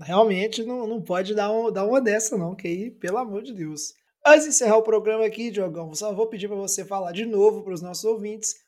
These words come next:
como eles podem fazer pra acompanhar, né, as mídias do N F L de Boteco,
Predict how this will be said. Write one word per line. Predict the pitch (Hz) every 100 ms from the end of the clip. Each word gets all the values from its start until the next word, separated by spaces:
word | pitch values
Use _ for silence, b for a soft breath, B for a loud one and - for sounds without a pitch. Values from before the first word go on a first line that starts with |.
| -
como | 262
eles | 285 277
podem | - 254 254
fazer | 254 240 165 208
pra | 226 214
acompanhar, | - 208 226 196 190 214
né, | 202
as | 185 147
mídias | 165 208 220
do | 185
N | 185
F | 180 170
L |
de | 165
Boteco, | 214 - 202 202